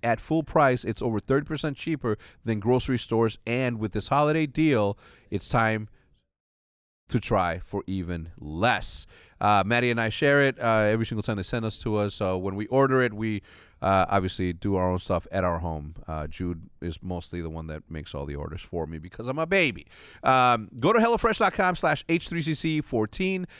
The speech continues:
That is hellofresh dot com slash hex fourteen.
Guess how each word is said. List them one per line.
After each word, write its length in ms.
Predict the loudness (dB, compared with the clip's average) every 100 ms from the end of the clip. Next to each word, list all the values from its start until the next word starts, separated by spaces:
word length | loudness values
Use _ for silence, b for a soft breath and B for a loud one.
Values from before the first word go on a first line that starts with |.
| B
That 160 | 0 2
is 120 | 2
hellofresh 420 | 2 2 2 0
dot 140 | 0 -4
com 200 | -6 -6
slash 220 | -8 -4
hex 360 | -2 -2 -4 -14 b _
fourteen. 680 | -2 0 0 0 0 0